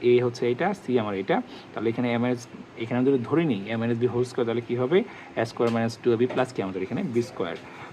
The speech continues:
তো এখানে আমাদের এর মান কত? এর মান হচ্ছে আমাদের দুই এবং আমাদের সি এর মান হচ্ছে আমাদের ওয়ান। তাহলে আমরা এখানে ওয়ান স্কয়ার দিলে, আমরা স্কয়ার দিব, হোল স্কয়ার, তাহলে এখানে আমাদের ওয়ান স্কয়ার। That means কি? আমাদের এখানে ওয়ান। That will be the কি? answer। আশা করি আমরা একটু খুব ভালো করে বুঝতে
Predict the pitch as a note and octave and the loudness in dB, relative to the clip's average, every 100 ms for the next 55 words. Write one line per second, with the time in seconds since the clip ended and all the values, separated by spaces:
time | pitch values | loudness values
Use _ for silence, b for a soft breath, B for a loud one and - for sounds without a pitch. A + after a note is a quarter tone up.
0 | - A#2+ C3+ C#3+ D3 C#3 C#3+ C3+ C3+ C3+ | 0 2 4 2 4 4 4 4 2 0
1 | D3 E3+ F3+ - A#2+ A#2+ A#2+ A#2 B2 A#2+ | -2 0 -2 0 0 2 2 0 0 0
2 | G#2 A2 C3+ E3 A#2 A#2 A#2 - G#2+ A2+ | 2 2 4 4 2 0 0 -2 -6 -2
3 | A2 G#2+ G#2 - B2+ B2 A2+ G#2+ A2 A2 | -2 -2 -4 4 4 4 0 -2 -4 -4
4 | - A2 D3+ G#3+ - B B - G#2+ G#2+ | -2 2 2 2 -4 B B -6 -4 -2
5 | A2 A2+ G2+ A#2 A#2 C3+ B2 C3 B2+ A2+ | -2 -2 -2 -4 -2 0 2 2 2 -2
6 | A2+ G#2 - A2 A#2 A#2 B2+ C#3 B2 A2 | -2 -4 -6 -2 0 2 4 4 2 -2
7 | - D3 E3+ B2+ A2 A2+ G#2+ G#2+ G#2 D3+ | 0 0 0 -2 -2 -2 0 0 2 0
8 | F#3+ - C#3+ E3+ A#3 B B B B2 C3+ | -2 -2 2 2 0 B B B 0 0
9 | - F3 D#3 B2+ G#2 G2 F#2+ A#2+ F2+ - | 0 -2 0 -2 -2 -2 -4 -4 -6 -8
10 | F2+ F2 D#2+ - - - A2 A#2+ B2 B2 | -8 -8 -8 -14 -20 -10 -4 0 2 2
11 | C#3 F3+ - F2+ - A2 G2 - - A2 | 2 -2 -2 -8 -10 -10 -10 -6 0 0
12 | - - - - A2 G#2+ C3 C3 A#2 A#2 | -2 -20 -20 -14 -8 -2 2 4 4 2
13 | A2 F3 - A#2 G#2+ G2 G#2 C3 F#3+ B | 2 -2 -2 -6 -4 -4 0 2 2 B
14 | B - E2+ A2 - - F3 | B -12 -6 -4 -2 0 0